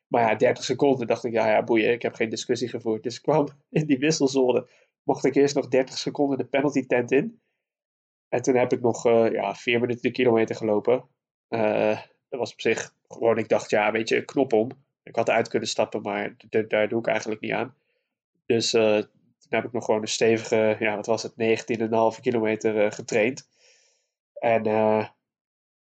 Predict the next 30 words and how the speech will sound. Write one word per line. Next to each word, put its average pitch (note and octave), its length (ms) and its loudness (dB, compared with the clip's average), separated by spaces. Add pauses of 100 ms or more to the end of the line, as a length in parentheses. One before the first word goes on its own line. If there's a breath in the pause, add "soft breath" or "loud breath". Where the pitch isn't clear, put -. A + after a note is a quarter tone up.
(240)
achteraf A#2+ 480 0
nog B2+ 160 0
verhaal A#2 300 4
gaan A#2 140 -2
halen A2 300 0
bij A2 100 -2
de A#2+ 60 -4
jury A#2 380 2
van, A2 120 -4
"Wat A2 140 2
was A2+ 160 0
er A#2 60 -2
nou A2 120 0
aan A2 60 0
de A2 40 0
hand?" A2 520 -2
Die B2+ 100 -6
zeiden, A#2+ 280 2
"Ja, - 80 -4
iemand C#3 320 0
zag A#2+ 240 -2
dat A#2 140 -8
je B2 80 0
hulp C3+ 340 2
kreeg." - 380 -4 (100)
Ik - 140 -20
zei, A2 140 -8
"Nou, G#2+ 320 0
zeker A2+ 340 0
niet." A2+ 300 -4